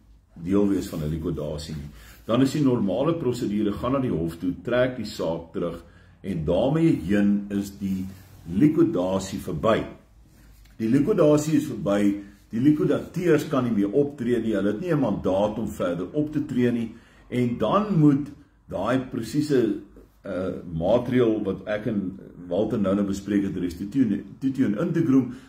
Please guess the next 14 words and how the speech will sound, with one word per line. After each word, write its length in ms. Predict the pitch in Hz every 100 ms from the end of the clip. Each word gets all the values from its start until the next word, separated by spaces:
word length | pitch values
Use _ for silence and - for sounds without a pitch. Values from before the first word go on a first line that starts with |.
| -
wat 180 | 208 -
gevat 420 | 160 151 156 151 143
is, 160 | 123 -
moet 140 | 78
teruggelewer 680 | 143 139 131 123 123 117 110
word 320 | 104 104 101
en 160 | 98 87
dies 220 | 82 80
meer. 200 | 78 71 78
Maar 220 | 85 101
ek 120 | 131
wil 120 | 131 180
nie 100 | 165
nou 360 | 110 113 -